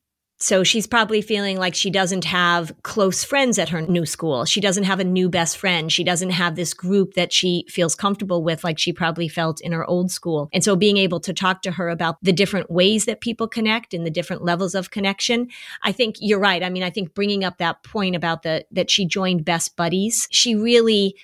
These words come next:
feels good when she's connecting in a way where she feels like she's doing something and she feels competent and she feels like she can be helpful. It's the tricky sort of starting a new friendship thing that's really throwing her. The other thing, too, I would have her do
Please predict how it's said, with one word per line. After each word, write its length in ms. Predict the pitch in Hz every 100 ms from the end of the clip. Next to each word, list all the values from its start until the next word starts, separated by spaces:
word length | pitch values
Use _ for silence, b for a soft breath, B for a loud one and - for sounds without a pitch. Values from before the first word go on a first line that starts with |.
| b
feels 380 | - 226 208 185
good 420 | 175 202 208 196
when 160 | 180 175
she's 260 | - 175
connecting 680 | - 202 185 185 - 196 185
in 100 | 180
a 80 | 170
way 600 | 175 170 170 170 170 165
where 200 | 175 180
she 180 | 170 202
feels 220 | 185 196
like 100 | 190
she's 240 | - 185 175
doing 420 | 214 254 285 269
something 520 | - 180 175 175 170
and 100 | 175
she 120 | -
feels 240 | 190 208 196
competent 720 | - 190 247 247 190 170 160
and 140 | 175
she 100 | 185
feels 240 | - 190 185
like 120 | 180
she 120 | 196
can 160 | 202 175
be 120 | 175
helpful. 600 | 214 233 - 170 110 -
It's 220 | - -
the 140 | 190 180
tricky 640 | - 254 247 220 208 185
sort 240 | - 190
of 80 | 175
starting 260 | - - 190 190 180
a 40 |
new 180 | 175 175
friendship 500 | - 190 202 185 -
thing 240 | 175 165
that's 200 | 170 160
really 220 | 185 165 156
throwing 460 | - 170 165 160
her. 320 | 147 127 156 - _ _
The 120 | 233
other 140 | 262 285
thing, 200 | 247 226
too, 240 | 285 233
I 100 | 185
would 300 | 185 185 165 -
have 380 | 196 170 185 160
her 160 | 190
do 540 | 156 151 214 185 160